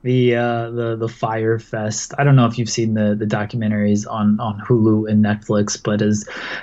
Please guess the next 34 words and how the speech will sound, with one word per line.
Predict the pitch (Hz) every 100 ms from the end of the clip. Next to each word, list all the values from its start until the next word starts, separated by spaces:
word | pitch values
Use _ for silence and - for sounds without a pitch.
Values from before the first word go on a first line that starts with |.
| -
uh, | 113
someone | 113 170 165
who | 139
followed | - - 127 127 120
that | 117 110
whole | 107 117 110 107 104 104
train | - - 117 113
wreck | 110 110 107 104 - -
i-, | 117
in | 117 117
real | 110 113 107
time | 110 107 110 104
and | 107
then | 110 104
watched | 104 107 -
both | 107 104
documentaries, | 107 104 - 117 107 107 107 - - - -
I, | 170 165
I | 170
like | 170 160 139
these | 131 123
little | 127 120
jokes. | 110 123 120 117 - - -
Um, | 117 117 117 113 110 107 _ _
some | - 127 123
people | 127 117 120 113
won't | 113 107
get | 110 113
'em, | 110 110
but | 104 104 104
I | 107
thought | 104 101
they're | 104
cute. | 104 - 107